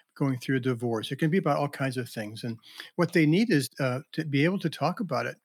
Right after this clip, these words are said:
and help, have somebody help them to make better sense of it, because, like, for instance, if a girl has a, a group of friends and then the, the friends betray her and then they turn their back on her and they exclude her, what they do is they go inside their heads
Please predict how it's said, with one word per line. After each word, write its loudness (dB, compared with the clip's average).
and -2
help, 2
have 0
somebody 2
help -2
them 4
to -2
make 2
better 4
sense 0
of -4
it, -4
because, -2
like, -2
for 4
instance, 0
if -2
a 2
girl 4
has 2
a, 2
a 2
group 4
of 2
friends 4
and 2
then 6
the, 2
the -4
friends 2
betray 4
her 4
and 0
then 0
they 0
turn 2
their 4
back 2
on -2
her 0
and -2
they 0
exclude 0
her, -8
what 0
they 6
do 6
is 6
they 2
go 6
inside 4
their 4
heads -4